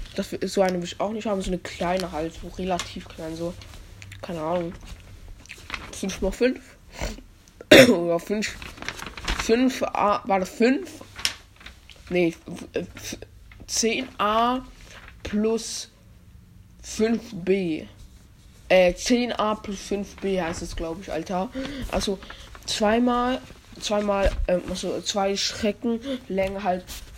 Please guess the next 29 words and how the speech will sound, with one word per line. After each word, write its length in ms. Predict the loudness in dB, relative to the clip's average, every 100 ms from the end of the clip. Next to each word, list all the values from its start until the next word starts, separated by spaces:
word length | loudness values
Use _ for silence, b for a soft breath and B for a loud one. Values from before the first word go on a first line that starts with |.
| -16 -2
äh, 220 | 0 0
zehn 320 | 0 4 10 10
Zentimeter 640 | 10 8 6 0 0 -2
und 180 | -2 -4
fünf 400 | -2 -2 -2 -8 -8
irgendwie 380 | -6 -4 -2 -2
in 140 | -4
die 100 | -4
andere 260 | -2 -2 -4
Länge. 280 | -2 -2
Also 240 | -4 -4 -6 -4
eigentlich 180 | -4 -4
so 120 | -4
ein 80 | -4
Rechteck. 460 | -2 -2 -2 -6 -6 -12 -10 -10 -12 -18 -14 -12 -10 B B -4 2
Boah, 160 | 2
ich 120 | 2
bin 100 | -4
so 100 | -8
schlecht, 340 | -6 -4 -2 0
Alter, 300 | 0 0 -2
in 80 | -2
Mathe. 320 | -4 -4 -6 -6 -12 B B B B -16 -12 -8
Ich 140 | -2
probier 340 | 0 0 0 0
grad 220 | -2 -2
irgendwas 380 | 0 0 -2 -4
zu 120 | -4
labern, 540 | 0 0 0 -2 -6